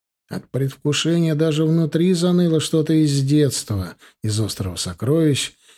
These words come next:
или "Каверинских двух капитанов". "Усаживайтесь возле румпеля", командует Вика. По её жесту догадываюсь, что румпель — это руль, и размещаюсь рядом с ним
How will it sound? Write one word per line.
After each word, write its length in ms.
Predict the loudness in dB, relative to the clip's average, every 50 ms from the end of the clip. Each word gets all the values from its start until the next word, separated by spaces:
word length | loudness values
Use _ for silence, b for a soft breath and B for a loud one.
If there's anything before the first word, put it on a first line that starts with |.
| b b -2
или 180 | 0 0 0
"Каверинских 880 | 0 -2 -2 -2 0 2 2 2 4 4 2 2 0 0 0 0 0 0
двух 260 | 0 0 0 0 0
капитанов". 840 | 0 -2 -2 -2 -2 -2 -2 -2 -2 -2 -6 -8 -10 -12 -16 -20 _ _ _ _ _ _ _ _ _ _ -4
"Усаживайтесь 840 | -4 -2 0 2 2 2 2 2 2 0 0 0 0 -2 -2 0 2
возле 320 | 2 2 2 2 2 2
румпеля", 540 | 4 4 4 2 2 0 -2 -4 -6 -8 -10 -14 _ _ _ _ -12
командует 560 | -12 -10 -8 -4 -2 0 2 2 0 0 0
Вика. 480 | 0 -2 -2 -2 -4 -8 -8 -10 -12 _ b b b b b b b b b
По 100 | 2 2
её 260 | 4 4 4 2 2 2
жесту 400 | 2 2 0 0 0 -2 -2 -2
догадываюсь, 600 | -2 -2 0 0 0 0 2 0 0 0 0 -2
что 280 | -4 -4 -4 -2 0
румпель — 380 | 2 2 2 2 2 0 -2 -2
это 200 | -2 -2 -4 -4
руль, 300 | 0 2 2 2 2 2 2
и 80 | 2
размещаюсь 720 | 2 2 2 2 2 2 2 0 0 0 2 2 2 2 2
рядом 300 | 0 2 2 0 -2 -4
с 120 | -2 0
ним 320 | 2 4 4 2 0 B